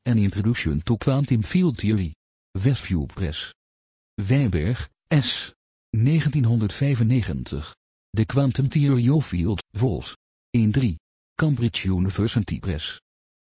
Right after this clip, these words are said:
Griffiths, D. tweeduizend acht. Introduction to Elementary Particle, twee en D et. Willy V C H. Feynman, R. P. Layton, R. B.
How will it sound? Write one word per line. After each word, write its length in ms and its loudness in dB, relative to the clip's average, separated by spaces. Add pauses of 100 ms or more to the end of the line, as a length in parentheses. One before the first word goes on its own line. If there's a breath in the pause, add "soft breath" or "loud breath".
(100)
Griffiths, 640 -2 (240)
D. 80 2 (600)
tweeduizend 640 2
acht. 380 -6 (360)
Introduction 760 0
to 200 0
Elementary 600 -2
Particle, 720 0
twee 260 2
en 60 2
D 60 2
et. 380 0 (380)
Willy 360 0
V 140 2
C 220 0
H. 280 0 (720)
Feynman, 520 0 (200)
R. 360 -2 (420)
P. 400 -2 (160)
Layton, 580 0 (180)
R. 380 -2 (460)
B. 60 0